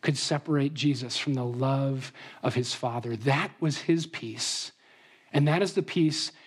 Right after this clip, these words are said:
that Jesus gives us by the Spirit. Romans eight brings it into clarity. "For all who are led by the Spirit, Spirit of God are sons of God.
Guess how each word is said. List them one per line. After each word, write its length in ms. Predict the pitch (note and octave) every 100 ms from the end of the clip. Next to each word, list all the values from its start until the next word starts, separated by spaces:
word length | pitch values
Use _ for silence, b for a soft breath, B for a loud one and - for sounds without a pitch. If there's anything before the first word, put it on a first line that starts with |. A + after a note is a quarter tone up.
| b b b
that 100 | C3+
Jesus 360 | C#3+ D#3 D3
gives 220 | - C#3+ -
us 300 | C#3+ C3+ -
by 160 | - B2
the 100 | A2+
Spirit. 680 | - B2+ A2 G#2 - - - _ _ _ _ _ - _ _ - -
Romans 380 | F3+ G#3 G3+
eight 280 | G3 F3+ F3
brings 220 | E3 F3
it 60 | F3
into 160 | F3 D#3+
clarity. 500 | - D3+ C#3 B2 - _ _ _ b b b b
"For 160 | F#3+ G3+
all 420 | G3+ A3 A#3 G#3+
who 140 | A#3
are 80 | G3+
led 320 | G3 G3 G3+
by 120 | F#3+
the 120 | F3+ F3
Spirit, 500 | - G3+ G3+ A3 -
Spirit 320 | - A#3 A3+
of 100 | F#3+
God 240 | F#3+ F#3
are 100 | E3+
sons 400 | E3 - G#3 G#3
of 120 | E3+
God. 380 | C#3+ C3 A#2+ A#2